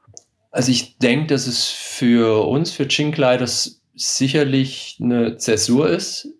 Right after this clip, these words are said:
wie, äh, auch wie wir in Zukunft Schirme gestalten werden, weil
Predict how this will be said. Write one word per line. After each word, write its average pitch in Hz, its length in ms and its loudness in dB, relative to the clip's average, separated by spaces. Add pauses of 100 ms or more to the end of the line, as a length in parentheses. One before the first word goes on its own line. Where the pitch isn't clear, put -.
(220)
wie, 123 600 0
äh, 120 320 -2
auch 117 300 0
wie 117 120 0
wir 117 180 4
in 113 60 -2
Zukunft 120 500 -4
Schirme 123 420 0
gestalten 117 640 -2
werden, 127 440 0
weil 85 540 -2